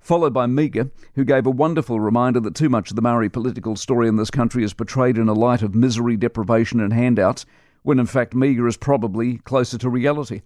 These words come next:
Young, bright, determined and successful. Getting rid of Onslow, that was easy. The light rail mess in Auckland will follow suit. A lot in these early days, of course, is easy.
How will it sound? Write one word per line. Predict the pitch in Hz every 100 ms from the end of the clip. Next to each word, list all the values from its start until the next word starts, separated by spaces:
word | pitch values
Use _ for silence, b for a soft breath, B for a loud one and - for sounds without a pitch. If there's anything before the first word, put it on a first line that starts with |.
| _ -
Young, | 117 131 139 131 -
bright, | 135 127 139 - _ -
determined | 110 139 135 131 131 _ _ _ -
and | 120
successful. | 127 - 156 - 85 - B B B
Getting | 175 220 190
rid | 180
of | 143
Onslow, | 147 160 139 156 175
that | 202 147 143
was | 117 131
easy. | 139 131
The | 120 127
light | 135 113
rail | 127 120
mess | 123 123
in | 117
Auckland | 127 127 123
will | 113
follow | - 127 117
suit. | - 139 -
A |
lot | 135 165 233 -
in | - 156
these | 147 135 120
early | 135 123
days, | 117 120 107
of | 101
course, | 123 113
is | 123 110
easy. | 120 117 -